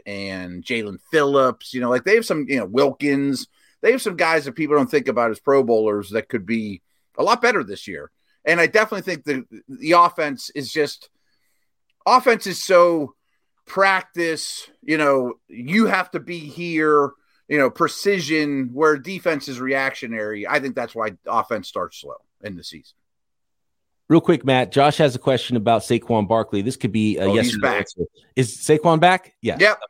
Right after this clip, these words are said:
Speaker 1: big time.
Speaker 2: Uh, I think we both say yes. And
Speaker 1: Oh, yeah.
Speaker 2: another scenario from Ray here, we don't have time to answer it, but basically he says, uh, Bill Belichick was quoted in the offseason talking about, quote, "We're going through a process."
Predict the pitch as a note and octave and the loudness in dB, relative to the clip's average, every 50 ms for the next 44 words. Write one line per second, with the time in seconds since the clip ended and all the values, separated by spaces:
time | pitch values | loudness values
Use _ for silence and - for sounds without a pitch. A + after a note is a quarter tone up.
0 | _ _ F3 F#3 E3+ C#3 - D#3 C3 A#2+ G#2 A2 _ _ _ _ _ - F#2+ E2+ | _ _ -2 -2 -2 0 0 0 0 0 -2 -8 _ _ _ _ _ -10 -10 -10
1 | D2+ - F#2+ G2 - A#2 G2 G2 G2 E2 F#2 F2+ F#2 - - - F#2 E2+ D#2+ D2+ | -8 -6 -6 -4 -4 -4 -4 -4 -2 0 0 0 0 0 -2 -2 -2 -2 0 -2
2 | E2+ D#2 D2 D#2 - - - A2 G#2 G#2+ A2 B2+ C3+ C3 A#2+ G#2+ - _ _ - | -2 -2 -4 -6 -8 -6 -4 0 2 2 4 4 4 4 2 0 0 _ _ -20
3 | _ _ - - C#3 C#3 C3 B2 A#2+ A#2+ A2+ G#2 - A#2 G#2+ G2 F#2+ A2 A2 A2 | _ _ -6 -2 2 4 4 6 6 6 4 4 2 0 0 0 2 2 2 2
4 | G#2 G2 G2+ G2 F#2+ F#2+ G2+ G2 G#2 G2+ G2 G2 F#2 - G#2+ G2 F#2+ F#2 F2 F#2 | 2 2 2 0 2 0 0 0 0 0 0 0 -2 -2 -4 -2 -2 -2 -2 -2
5 | F#2+ F2+ - F#2+ E2+ D#2+ - F2 D2+ F#2+ F#2+ F#2 - - - F2 F2 F2 E2 - | -2 -2 -2 -4 -4 -2 -4 -4 -2 -2 -2 -4 -4 -6 -6 -6 -4 -6 -4 -2
6 | - F#2 F2 F2 E2 - - _ - - - - _ G#2 G#2 G2 F#2+ F#2 F2+ F2+ | 0 0 0 0 -2 -6 -12 _ -20 -20 -20 -14 _ -2 0 0 2 2 2 0
7 | F2 - - G2+ - E3+ G#3 A3 G#3+ G3 G3 F#3+ F#3 - - E3 D3 C#3 C3 - | -2 -4 -10 -4 2 2 4 4 6 6 6 4 2 2 2 2 4 4 2 0
8 | - - _ _ _ _ _ _ _ _ - C3+ C3 - - - F3+ E3 D#3 C#3 | -6 -16 _ _ _ _ _ _ _ _ -6 -6 -6 -2 2 4 4 4 6 4
9 | C3+ C3 B2+ C3 B2+ - - B2 A2 A2+ G#2+ B2 A#2 A2 A2+ A2+ A2 G#2+ - - | 4 4 4 2 2 0 -4 -2 -2 -2 0 0 0 0 2 2 0 0 0 -6
10 | _ - C3+ C3 A2+ B2+ A#2 G#2+ B2 B2+ B2 A#2 - A#2+ A#2 G#2 - - - A#2 | _ 0 2 2 2 0 0 2 2 2 2 0 0 0 0 0 0 0 0 2
11 | A2+ A#2 A2+ - - B2+ B2 A#2+ - - | 2 2 0 2 2 2 2 2 0 -6